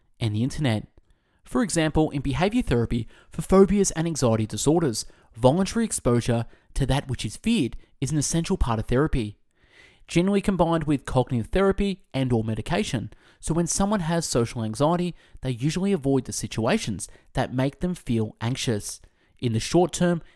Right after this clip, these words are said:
this makes them feel better, but in the long term, this habit strengthens and reinforces their anxiety.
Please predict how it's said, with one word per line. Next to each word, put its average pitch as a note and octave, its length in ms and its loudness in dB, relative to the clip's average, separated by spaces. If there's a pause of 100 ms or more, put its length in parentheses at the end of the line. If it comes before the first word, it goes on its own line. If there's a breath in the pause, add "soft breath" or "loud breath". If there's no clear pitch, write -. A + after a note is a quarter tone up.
(120 soft breath)
this - 200 -4
makes D3+ 220 -2
them E3 120 -2
feel B2 220 -2
better, A#2 380 -2 (320)
but G#2+ 100 -2
in G#2+ 140 -4
the A2 80 -2
long D3 240 2
term, G#2+ 280 -2 (460 soft breath)
this F#3 160 -2
habit E3 340 0
strengthens A3 680 -2 (260)
and A2+ 180 -2
reinforces A2+ 640 -2
their A2 120 -2
anxiety. A2+ 640 0